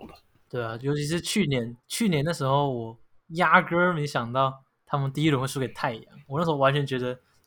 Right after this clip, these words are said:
Speaker 2: LeBron，欸，LeBron 第一轮怎么可能会输球？当然大家可以说是 Anthony Davis 受伤，对，但是基本上大家也可以很明显看到，就是 LeBron James 他在不管是进攻端、防守端，他的影响力都已经不如以往了。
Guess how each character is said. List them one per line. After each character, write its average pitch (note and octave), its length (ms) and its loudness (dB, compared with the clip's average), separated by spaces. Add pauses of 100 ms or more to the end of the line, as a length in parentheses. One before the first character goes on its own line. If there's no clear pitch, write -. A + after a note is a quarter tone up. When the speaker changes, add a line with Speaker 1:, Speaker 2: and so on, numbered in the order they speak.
(120)
Speaker 2:
LeBron， C3+ 540 2
欸， G#2+ 140 -6
LeBron A2 440 -6
第 D#3 100 -12
一 E3 60 -2
轮 C3 140 -2
怎 A2+ 80 -6
么 A2 60 -10
可 G#2+ 40 -10
能 G#2 100 -10
会 C3 120 0
输 B2 260 -6
球？ A#2+ 220 -14
当 E3+ 80 2
然 - 80 0
大 F3 120 2
家 - 80 0
可 E3 80 -4
以 C3+ 60 -2
说 C3 160 -6
是 E3 100 -8
Anthony C3+ 280 -6
Davis B2+ 360 -4
受 B2+ 220 0
伤， G#2+ 300 -10 (580)
对， A#2 220 -4
但 C#3+ 160 0
是 D#3 260 -4 (380)
基 F#3 100 -4
本 E3 80 2
上 D#3+ 260 4
大 D3 120 2
家 C#3+ 120 4
也 A#2+ 60 -4
可 C#3 100 -4
以 C3 40 -4
很 A#2+ 100 -6
明 B2 140 -4
显 B2 160 -10
看 C3 180 -4
到， B2 160 0
就 B2 80 -4
是 B2 160 -4
LeBron A#2+ 340 -2
James D3 240 -2
他 B2+ 120 -4
在 C3+ 320 -2 (160)
不 - 80 -6
管 C3+ 160 0
是 C3 120 -4
进 C#3+ 280 -4
攻 B2+ 180 -4
端、 B2 160 -2
防 B2 160 -4
守 A#2 100 -6
端， A#2 300 -10
他 - 100 -8
的 C3 240 -4 (120)
影 D3+ 120 -2
响 C#3+ 220 0
力 D3 80 -4
都 C3+ 160 -4
已 A#2 60 -6
经 B2 340 -8
不 - 100 -4
如 C#3+ 160 2
以 A#2+ 220 -6
往 D3 300 2
了。 - 120 -20